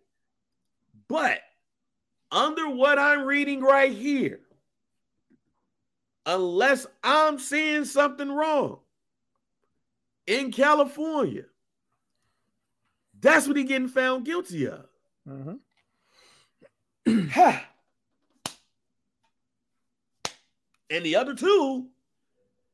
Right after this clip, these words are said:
Speaker 1: we know as the case. So that's why I'm like, do people know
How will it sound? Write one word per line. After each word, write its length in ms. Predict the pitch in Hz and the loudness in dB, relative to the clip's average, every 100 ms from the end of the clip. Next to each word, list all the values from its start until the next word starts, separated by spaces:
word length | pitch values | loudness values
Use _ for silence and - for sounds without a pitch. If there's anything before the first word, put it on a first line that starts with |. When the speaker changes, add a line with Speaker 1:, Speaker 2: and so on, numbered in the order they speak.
| _ _ | _ _
Speaker 1:
we 280 | 98 135 294 | -10 -4 -2
know 280 | 262 160 196 | 0 0 2
as 120 | 247 | 0
the 100 | 294 | -2
case. 580 | - 381 440 302 - - _ _ _ _ _ _ _ _ _ _ _ _ _ _ _ _ _ _ _ _ _ _ _ _ _ | -2 0 0 -4 -14 -20 _ _ _ _ _ _ _ _ _ _ _ _ _ _ _ _ _ _ _ _ _ _ _ _ _
So 1160 | _ - - - 320 381 240 165 139 131 123 120 _ _ _ _ _ _ _ 113 - | _ -20 -6 2 4 6 4 4 2 -2 -4 -10 _ _ _ _ _ _ _ -20 -6
that's 360 | 240 320 - | -4 -4 -8
why 220 | 277 269 240 | -10 -10 -10
I'm 120 | 220 | -10
like, 400 | 202 196 170 - _ _ _ _ _ - - - - _ _ _ _ _ _ _ _ _ - | -10 -10 -12 -18 _ _ _ _ _ -20 -20 -20 -20 _ _ _ _ _ _ _ _ _ -20
do 120 | 185 | -20
people 520 | - 392 415 466 453 | -8 -4 -2 -4 -8
know 880 | - 131 165 110 208 143 180 196 - | -8 -8 -8 -6 -4 -2 -4 -6 -10